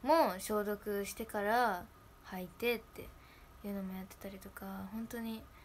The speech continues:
ちゃめちゃ感染対策は、本当にもう今までで一番バッチリでって感じで、すっごい徹底して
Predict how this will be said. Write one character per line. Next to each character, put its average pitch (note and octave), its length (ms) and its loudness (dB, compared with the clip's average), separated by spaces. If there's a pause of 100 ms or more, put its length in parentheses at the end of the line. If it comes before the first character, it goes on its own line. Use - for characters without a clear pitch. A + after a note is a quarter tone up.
(680)
ち - 100 -12
ゃ G#3+ 40 -6
め G#3+ 120 -6
ち A3 140 -10
ゃ G#3+ 180 -8 (140)
感 G#3 120 -8
染 G#3 300 -10
対 G3+ 180 -10
策 - 300 -16
は、 F#3 160 -14 (1080)
本 C4 240 -4
当 - 100 -8
に B3 240 -6
も G3 160 -6
う - 20 -10 (120)
今 G#3+ 160 -2
ま A#3+ 140 -4
で F#3+ 140 -4
で F3+ 100 -10
一 F3+ 260 -12
番 G3 220 -6
バ G3 80 -6
ッ G3 40 -8 (100)
チ G#3 140 -10
リ F#3+ 60 -12
で G3 40 -12
っ G#3 40 -14 (540)
て - 80 -16
感 G3 240 -12
じ G3+ 120 -12
で、 C3 200 -14 (300)
す - 120 -14
っ - 80 -20
ご A#3+ 120 0
い A3 60 -2
徹 G3 140 -8 (120)
底 F#3+ 120 -8
し G3 100 -10
て - 120 -12